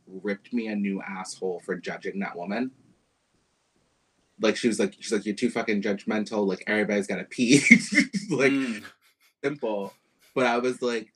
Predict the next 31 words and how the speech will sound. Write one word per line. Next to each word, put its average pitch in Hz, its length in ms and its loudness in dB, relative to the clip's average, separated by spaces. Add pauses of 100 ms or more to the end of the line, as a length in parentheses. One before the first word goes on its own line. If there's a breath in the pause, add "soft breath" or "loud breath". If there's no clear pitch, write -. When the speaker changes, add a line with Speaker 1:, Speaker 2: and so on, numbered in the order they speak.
Speaker 1:
but 127 100 0
it, 127 120 -2 (140)
but 123 100 -6
it 110 80 -6 (180)
really, 127 400 -4
at - 180 -10
that 120 220 -10
moment, 113 580 -8 (560)
this 110 180 -8
whole, 127 300 -4
this 120 140 -10
almost, 123 260 -6
like, 101 140 -10
Maury-esque 104 1040 -6 (400)
view 107 300 -6
of 101 100 -8
trans 104 420 -6
people 107 440 -6
that 98 100 -4
had, 92 140 -6
like, 95 120 -8
seeped - 400 -6
into 98 640 -2
so - 220 -4
many 98 220 0
of 98 80 -2
our 92 100 -2
consciousness, 98 640 -6
where 196 100 0
it's - 80 -4
like, 196 140 -2